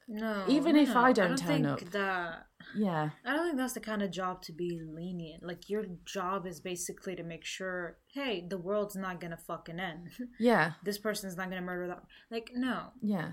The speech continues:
Speaker 1: I mean, if it's a job that's super hard to get into in the first place, it wouldn't be lenient.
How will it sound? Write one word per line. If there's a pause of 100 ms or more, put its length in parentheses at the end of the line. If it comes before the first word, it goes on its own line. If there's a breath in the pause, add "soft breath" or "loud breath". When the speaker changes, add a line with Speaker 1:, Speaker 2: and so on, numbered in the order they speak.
Speaker 1:
I
mean,
if
it's
a
job
that's
super
hard
to
get
into
in
the
first
place,
it
wouldn't
be
lenient.